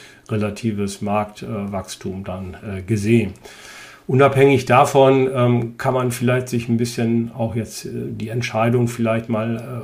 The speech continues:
äh, überlegen, die Großküche vielleicht ein bisschen mehr zu pushen und dass man dann hier in Richtung, äh, Cash Cow kommt.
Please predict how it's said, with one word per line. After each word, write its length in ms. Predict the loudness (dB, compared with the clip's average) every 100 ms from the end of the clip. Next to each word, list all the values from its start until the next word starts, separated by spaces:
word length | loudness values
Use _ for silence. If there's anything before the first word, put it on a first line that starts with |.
| -6
äh, 60 | -2
überlegen, 640 | 0 4 6 6 4 2
die 300 | 2 2 0
Großküche 720 | 0 2 2 2 -2 0 0
vielleicht 340 | 0 -2 -2 -2
ein 40 |
bisschen 280 | -2 2 2
mehr 160 | 2
zu 220 | 0 -2 -4 -4
pushen 520 | 2 2 2 -2 -2 -8 -20 -18
und 140 | -12 -10
dass 160 | -6
man 120 | -4 -2
dann 160 | -4
hier 200 | -2 -2
in 100 | -2
Richtung, 480 | -6 -8 -8 -8 -8
äh, 160 | -12 -14
Cash 320 | -4 -4 -4
Cow 260 | -6 -10 -12 -20 -12
kommt. 340 | -12 -10 -16